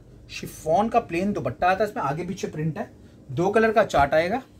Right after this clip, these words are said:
Beautiful color chart। rate है साढ़े छह सौ, सिक्स फिफ्टी में। article बहुत सुंदर।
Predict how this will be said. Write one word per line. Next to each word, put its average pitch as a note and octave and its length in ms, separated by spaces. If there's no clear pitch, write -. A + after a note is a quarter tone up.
Beautiful G#3 360
color D3+ 240
chart। A3 280
rate D3 240
है C#4 60
साढ़े G#3 440
छह F#3 140
सौ, C#3 140
सिक्स - 420
फिफ्टी F#3 240
में। A#3+ 100
article E3 340
बहुत E3 260
सुंदर। B2+ 240